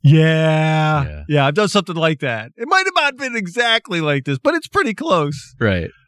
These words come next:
Speaker 1: You know,
Speaker 2: Right.
Speaker 1: "Yeah, I've probably done that. I should probably not get mad at him."
Speaker 2: Yeah.
Speaker 1: Yeah, I, could, I probably should give him a free pass on that one. I mean, I literally have that exercise in my head.
Speaker 2: Right.
Speaker 1: Yeah.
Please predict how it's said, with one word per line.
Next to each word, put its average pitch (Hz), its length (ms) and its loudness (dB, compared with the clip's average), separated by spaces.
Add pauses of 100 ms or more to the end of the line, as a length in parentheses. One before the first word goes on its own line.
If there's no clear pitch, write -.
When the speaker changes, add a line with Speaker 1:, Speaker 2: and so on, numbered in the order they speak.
Speaker 1:
You 302 140 4
know, 220 140 2
Speaker 2:
Right. 330 120 -6
Speaker 1:
"Yeah, 277 600 2
I've 302 100 0
probably 202 260 0
done 156 220 -2
that. 135 260 -4
I 370 140 0
should 214 180 -10
probably 147 300 -2
not 131 180 -4
get 127 160 -10
mad 123 160 -6
at 151 60 -4
him." 127 120 -12
Speaker 2:
Yeah. 127 300 0 (240)
Speaker 1:
Yeah, 147 320 0
I, 165 80 -2
could, 185 200 -10 (280)
I - 120 -4
probably 247 280 2
should 160 160 -2
give 156 120 4
him 139 40 0
a 127 60 2
free 139 180 0
pass 123 320 -2
on 120 60 -6
that 120 160 -8
one. - 80 -10 (440)
I - 80 0
mean, 330 140 2
I 262 120 2
literally 233 360 4
have 175 160 4
that 151 160 -2
exercise 135 460 -2
in 120 60 -2
my 117 100 -6
head. 110 160 -6 (320)
Speaker 2:
Right. 78 240 -12 (120)
Speaker 1:
Yeah. 165 200 -2